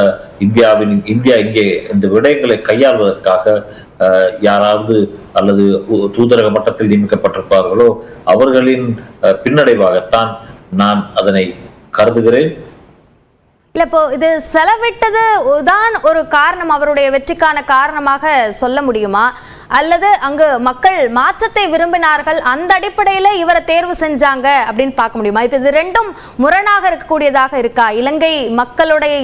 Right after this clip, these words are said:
Speaker 2: எண்ணம், அவர்கள் நலன் சார்ந்து அவர்கள் பார்க்கக்கூடியதும், இந்தியாவுடனான உறவு என்பதும் ரெண்டும் முரணா இருக்கக்கூடியதா இருக்கா?
Speaker 1: மாற்றத்தை விரும்புகிறார்கள் மக்கள்,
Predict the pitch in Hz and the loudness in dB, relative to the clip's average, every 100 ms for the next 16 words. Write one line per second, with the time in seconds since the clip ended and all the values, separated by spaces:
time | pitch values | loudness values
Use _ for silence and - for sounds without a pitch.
0 | 262 277 370 330 247 339 359 320 311 320 | -2 -2 -2 0 0 0 -2 -2 -2 -2
1 | 339 320 339 339 285 269 254 262 262 269 | 0 0 0 -2 0 -2 0 -2 -2 -2
2 | 254 220 208 277 - - - - 294 381 | -2 -2 -2 -4 -6 -16 -10 -4 -2 2
3 | 427 415 403 359 339 339 359 403 302 294 | 2 2 0 -4 -2 0 0 0 -2 0
4 | 339 339 359 269 262 277 277 440 330 269 | 0 2 0 0 -2 0 0 -2 -2 -2
5 | 320 392 311 302 349 381 339 320 302 294 | 0 -2 -2 -2 0 0 -2 -4 -4 -2
6 | 277 269 262 233 240 208 160 - - - | 0 2 0 -2 -2 -4 -4 -10 -20 -20
7 | _ _ _ _ _ _ _ _ _ _ | _ _ _ _ _ _ _ _ _ _
8 | _ _ _ - - _ _ _ _ _ | _ _ _ -20 -20 _ _ _ _ _
9 | _ _ _ _ _ _ _ _ _ - | _ _ _ _ _ _ _ _ _ -20
10 | _ - 123 175 190 180 175 143 143 147 | _ -4 0 0 0 0 2 2 2 2
11 | 127 123 117 120 113 110 117 | 2 2 2 0 -2 0 -2